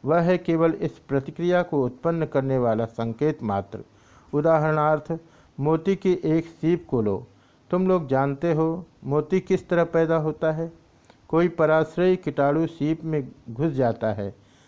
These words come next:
और उसमें क्षोभ उत्पन्न करने लगता है। इससे वह सीप उस कीटाणु के चारों ओर एनामेल के समान एक प्रकार का लेप सा डालने लगती है।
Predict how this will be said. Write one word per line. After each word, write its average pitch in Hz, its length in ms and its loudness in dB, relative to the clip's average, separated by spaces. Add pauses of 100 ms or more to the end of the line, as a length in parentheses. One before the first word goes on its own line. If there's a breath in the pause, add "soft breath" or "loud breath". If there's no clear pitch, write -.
(180 soft breath)
और 170 400 0
उसमें 165 320 -4
क्षोभ 175 340 -2
उत्पन्न 151 420 -2
करने 131 340 -2
लगता 127 340 -2
है। 98 240 -6 (460 soft breath)
इससे 175 280 2
वह 185 140 4
सीप 175 400 -2
उस 156 160 -4
कीटाणु 147 460 0
के 156 180 -2
चारों 143 400 2
ओर 120 340 -2 (340 loud breath)
एनामेल 165 560 2
के 160 200 -2
समान 139 460 -2
एक 135 200 -2
प्रकार 135 360 0
का 135 160 0
लेप 127 320 0
सा 147 180 -2
डालने 113 400 0
लगती 110 340 -6
है। 104 260 -12